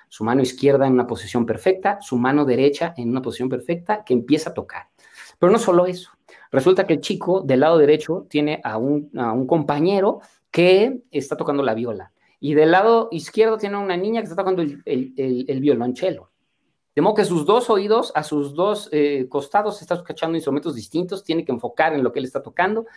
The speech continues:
y se siguen aprendiendo esas cosas. De esa manera, eh, eh, es como la música empieza a estimular, eh, el, el cerebro. Entonces, en esta parte de, de, de conexión neurológica, dice, pues es muy importante, eh, eh, eh,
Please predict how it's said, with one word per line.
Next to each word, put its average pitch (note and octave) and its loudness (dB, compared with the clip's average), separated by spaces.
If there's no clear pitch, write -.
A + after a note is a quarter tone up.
y F3 -4
se C3+ -4
siguen E3+ 2
aprendiendo D3 2
esas C#3 -4
cosas. - -16
De E3+ 2
esa G3 0
manera, E3 -4
eh, B2 0
eh, B2 -4
es C#3+ -2
como D3 2
la B2 -4
música C3 -2
empieza A#2+ -4
a C3+ -6
estimular, A2 -6
eh, A2+ -4
el, G#2+ -6
el A#2 -8
cerebro. F2 -10
Entonces, D3+ -6
en C#3+ 4
esta E3 -2
parte D#3 -2
de, B2 -2
de, A#2 2
de A2 -2
conexión A2+ -2
neurológica, B2+ -2
dice, B2+ 0
pues C3+ -4
es C3+ 0
muy C3 4
importante, B2+ 0
eh, A2 -8
eh, G#2+ -8
eh, - -8